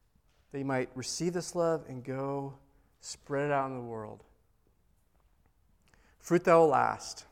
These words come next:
And so that whatever you ask in my name, the Father will give you." Man, when you're super lined up with J-,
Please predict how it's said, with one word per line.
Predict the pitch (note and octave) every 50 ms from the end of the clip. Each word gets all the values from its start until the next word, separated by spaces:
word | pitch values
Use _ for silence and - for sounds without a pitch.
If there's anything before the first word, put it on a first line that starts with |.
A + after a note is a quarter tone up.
| _ _ _ _ _ _ _ _ _ _ _ _ _ _ _ _ _ _ _ - _ _ _
And | - -
so | - E3+ E3 E3 E3
that | D#3 D#3+ D3+ D3 -
whatever | C#3 C3+ C3+ C3+ D3 D3+ F3
you | F3 E3
ask | D3+ D3 D3 - -
in | D3+
my | C#3+ C#3
name, | C#3 D3+ F3+ F#3+ D#3+ C3
the | B2 A#2+
Father | - - C#3 C3 C#3 C#3
will | C3+ C3+ B2+
give | C#3+ D#3+ D#3+ D3
you." | B2+ A#2+
Man, | A#2+ C3 C3+ C#3+
when | C#3+ C#3
you're | D3 F3+
super | G3+ G3 - - - - - G3 G#3+ G#3 - G3+ E3
lined | D3 D3+ D3 D3 D3+ D3 C#3+
up | D3 D3+ D3+
with | D3+ C#3+ B2+ -
J-, | - -